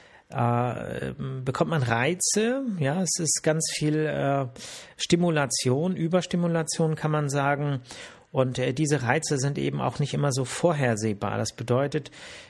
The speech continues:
es gibt, ähm, ja, es sind ja alles Menschen um einen herum. Es kann im Prinzip immer irgendetwas passieren, irgendetwas, ähm, Unvorhergesehenes, auf das man sich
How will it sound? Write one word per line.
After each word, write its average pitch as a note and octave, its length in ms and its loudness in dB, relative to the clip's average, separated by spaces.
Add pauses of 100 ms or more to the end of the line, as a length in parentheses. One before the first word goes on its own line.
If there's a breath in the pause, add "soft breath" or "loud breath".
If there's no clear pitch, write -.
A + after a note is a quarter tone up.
es - 160 -4
gibt, - 360 -2 (100)
ähm, C#3 520 0 (640 loud breath)
ja, C#3 280 2
es D#3+ 80 0
sind D3+ 180 -2
ja D3 80 2
alles C3+ 260 0
Menschen D#3+ 380 2
um A#2+ 160 0
einen B2 160 2
herum. A#2 400 0
Es E3 140 -4
kann D#3 160 0
im D3 100 -2
Prinzip D3+ 360 -4
immer E3 260 2
irgendetwas D3 640 0
passieren, E3 480 0
irgendetwas, B2+ 720 -2 (560 loud breath)
ähm, B2+ 320 2
Unvorhergesehenes, D#3+ 1160 2
auf B2 100 -2
das - 180 -2
man C#3 180 0
sich C3 340 -6